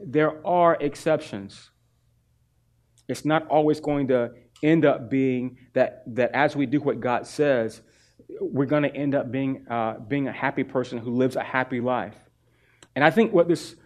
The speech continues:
tells us more than anything is life is complex.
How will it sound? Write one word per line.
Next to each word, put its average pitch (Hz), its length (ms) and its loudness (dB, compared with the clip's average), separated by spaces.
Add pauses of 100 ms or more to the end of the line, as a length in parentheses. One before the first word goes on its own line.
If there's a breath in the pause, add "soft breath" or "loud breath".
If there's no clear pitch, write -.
(180 soft breath)
tells 180 220 4
us 165 120 -2
more 156 140 4
than 143 100 0
anything 143 400 2
is 117 100 -2
life 135 400 -2
is - 80 -12
complex. 156 840 -6